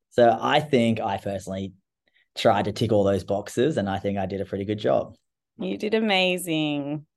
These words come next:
Speaker 2: Everything was so perfect. It was incredible.
Speaker 1: There you go. So as soon as it was done, I was like, "Oh, thank God. Now, now I can enjoy my holiday. I've got
Speaker 2: It
Speaker 1: that."
Speaker 2: would have been such a big weight off your shoulders.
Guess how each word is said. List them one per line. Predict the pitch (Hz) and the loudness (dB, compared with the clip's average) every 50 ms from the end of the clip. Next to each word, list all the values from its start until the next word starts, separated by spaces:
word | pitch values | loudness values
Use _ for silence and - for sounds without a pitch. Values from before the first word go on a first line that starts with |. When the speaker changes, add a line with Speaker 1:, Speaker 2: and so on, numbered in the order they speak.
| _ _ _ | _ _ _
Speaker 2:
Everything | 165 175 170 180 185 185 185 180 180 | -2 0 0 -2 -4 -2 -2 -4 -2
was | 180 180 180 - | -2 -4 -4 -2
so | - 170 165 165 | 0 0 0 0
perfect. | 160 - 147 147 147 - 135 104 - - - _ _ _ _ _ _ _ _ _ _ _ _ _ _ _ _ | -2 -2 -2 -2 -2 -6 -10 -10 -12 -18 -20 _ _ _ _ _ _ _ _ _ _ _ _ _ _ _ _
It | - 170 | -8 -8
was | 170 165 | -4 -4
incredible. | 175 160 - 160 143 139 127 139 151 160 180 - - _ _ _ _ _ _ _ _ _ _ | -6 -2 -2 -2 -2 -2 -4 -8 -8 -8 -10 -18 -20 _ _ _ _ _ _ _ _ _ _
Speaker 1:
There | - 107 | -8 -6
you | 104 101 | -4 -2
go. | 101 98 95 92 90 90 92 | -2 -4 -4 -6 -10 -14 -16
So | - - 101 101 101 | -8 -6 -4 -4 -2
as | 107 110 - | -4 -6 -2
soon | - 131 135 139 | 2 2 4 6
as | 139 127 | 6 6
it | 127 | 6
was | 120 113 | 4 4
done, | 101 117 110 110 110 110 | 4 2 2 4 4 2
I | |
was | 104 98 | 2 0
like, | 95 95 92 95 | -2 -4 -6 -6
"Oh, | 104 107 104 - - - - | -6 -6 -6 -8 -12 -12 -8
thank | - 104 92 92 | -6 -6 -4 -2
God. | 95 98 98 95 90 85 | 0 0 0 0 -2 -4
Now, | 95 98 95 101 | -4 -4 -4 -2
now | 107 110 110 | -2 -2 0
I | 104 110 | 0 0
can | 110 113 107 | 0 0 -2
enjoy | 104 98 98 101 101 | -2 -2 -2 -2 -2
my | 101 101 | -2 -2
holiday. | 101 101 98 104 95 95 | 0 0 0 0 -2 -4
I've | 95 95 | -6 -6
got | 107 104 196 | -4 0 2
Speaker 2:
It | 190 | 4
Speaker 1:
that." | 185 | 4
Speaker 2:
would | 190 | 4
have | 185 190 | 4 4
been | 202 208 208 220 | 2 2 2 0
such | - - - - 202 170 170 - 202 | -4 -10 -2 2 2 2 4 2 0
a | 185 | -2
big | 165 185 170 165 | 0 0 -2 -2
weight | 165 165 170 170 160 - | 0 0 0 0 2 0
off | 165 160 - - | -2 -4 -2 -4
your | 175 170 | -4 -4
shoulders. | - - 160 156 156 156 - - - 220 330 359 330 - - - | -2 -2 -2 -2 -2 -2 -4 -4 -4 -4 -4 -4 -6 -8 -12 -18